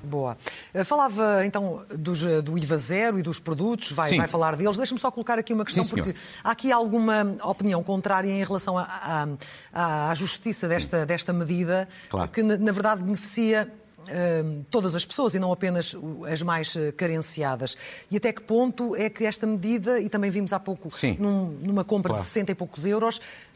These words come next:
Speaker 1: já muitos dos produtos estão no, no iva mais baixo e o ganho é, de facto, muito pequeno. Uma mexida no I R S teria sido, eh,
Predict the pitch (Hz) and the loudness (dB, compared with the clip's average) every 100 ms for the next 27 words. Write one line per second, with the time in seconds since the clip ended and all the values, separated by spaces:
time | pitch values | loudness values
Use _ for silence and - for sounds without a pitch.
0 | _ _ _ _ - - 277 269 262 226 | _ _ _ _ -10 0 2 2 0 -2
1 | - 220 220 - - 208 208 196 180 180 | -2 -2 -2 0 0 2 2 0 0 0
2 | 196 185 175 170 160 147 175 190 202 - | 0 2 0 0 0 0 0 0 0 -2
3 | 208 208 226 175 208 202 208 202 180 - | -4 -2 0 0 0 0 0 -2 -4 -6
4 | - 196 - - 170 202 196 - - 156 | -2 -4 -4 -6 -2 0 -2 -6 -6 -4
5 | 139 - - - 269 247 - 247 240 226 | -4 -8 -12 -2 2 2 2 2 2 2
6 | 220 208 202 143 190 180 - - - - | 4 2 0 -2 0 0 -2 -4 -10 -8
7 | 190 196 190 - 214 170 175 160 160 160 | -2 0 0 0 0 0 -2 -4 0 0